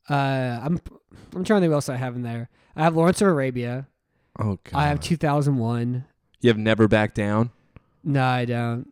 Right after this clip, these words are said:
Speaker 1: So on Twitter today, I said, "If you take me, take a screenshot of Battle Red Radio on your end of the year list for Spotify." And shouts out to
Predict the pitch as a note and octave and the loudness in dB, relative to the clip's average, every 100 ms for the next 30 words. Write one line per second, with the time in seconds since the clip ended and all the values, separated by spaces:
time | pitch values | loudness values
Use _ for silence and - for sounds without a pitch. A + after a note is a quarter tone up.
0 | - - E3 E3 D#3 D3+ C3+ D#3 - G#3 | -4 4 8 8 6 2 0 0 6 8
1 | G3 D#3+ D#3 D3+ C#3+ - C#3 C3+ C3 - | 8 6 4 2 2 0 -2 -2 -6 -14
2 | _ _ _ D3 C3+ D3 D3 D3 C#3+ C#3 | _ _ _ -6 0 4 4 4 4 0
3 | C#3+ F#3+ F#3+ G3+ - _ - F3 F3 - | -2 0 2 2 0 _ -4 -2 -2 -4
4 | E3 E3 D3 D#3 D3 C3+ C#3 C#3 C#3+ C#3+ | 0 0 0 0 0 -2 -2 0 0 0
5 | B2+ C3 C3 B2+ B2 A#2+ _ _ - C#3 | -2 -2 -2 -2 -4 -6 _ _ -6 -2
6 | D#3 C#3 D3 C3 C3 C3 A#2+ B2 A#2 - | 0 0 0 0 -2 -2 -4 -6 -6 -6
7 | B2 - B2+ A#2+ A#2 G#2+ G#2+ A2+ - _ | -6 -6 -6 -6 -8 -10 -8 -10 -14 _
8 | _ _ _ - C#3 C#3 C3+ C3+ C#3 - | _ _ _ -8 -4 0 0 0 -2 0
9 | D#3+ D#3 E3 D3+ C#3+ - C#3 C3+ | 2 2 2 0 -2 -2 0 0